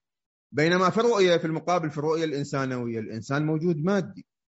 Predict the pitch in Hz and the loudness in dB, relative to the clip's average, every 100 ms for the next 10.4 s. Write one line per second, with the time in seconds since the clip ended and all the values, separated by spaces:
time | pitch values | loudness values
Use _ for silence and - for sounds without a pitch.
0 | _ _ _ - 98 101 104 147 156 135 | _ _ _ -18 -10 -8 -4 -2 0 2
1 | 123 120 156 165 156 202 151 _ _ _ | 0 0 -2 -2 -2 -4 -6 _ _ _
2 | _ _ _ _ _ _ _ _ _ 117 | _ _ _ _ _ _ _ _ _ -6
3 | 120 120 117 123 143 147 151 160 170 - | -6 -6 -4 0 0 0 0 0 -2 -8
4 | _ _ _ _ _ _ _ 117 131 131 | _ _ _ _ _ _ _ -6 -4 -2
5 | 135 147 190 165 143 156 156 151 156 160 | -2 0 0 0 0 0 -2 -2 -2 -4
6 | 156 139 127 139 156 151 147 160 156 175 | -6 -4 -4 -2 -2 -2 -2 -4 -2 -2
7 | 160 120 117 127 165 151 139 120 123 127 | -2 -4 -4 -4 -4 -4 -6 -6 -8 -4
8 | 151 139 123 175 156 180 185 165 - 165 | -4 -4 -4 -4 -2 -2 -4 -6 -4 -2
9 | 165 156 160 160 156 175 139 123 123 120 | -2 -2 -4 -4 -6 -6 -6 -6 -6 -4
10 | 120 123 151 156 | -6 -6 -6 -6